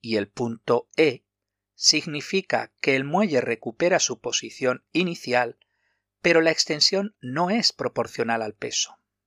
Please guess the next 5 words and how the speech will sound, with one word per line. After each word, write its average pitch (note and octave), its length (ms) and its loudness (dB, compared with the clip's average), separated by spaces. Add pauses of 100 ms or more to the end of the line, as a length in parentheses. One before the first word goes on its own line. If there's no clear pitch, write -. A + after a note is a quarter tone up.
(480)
Sexto, - 720 0 (600)
más B2+ 340 2
allá B2 260 2
de B2+ 360 -4
E, E3 320 0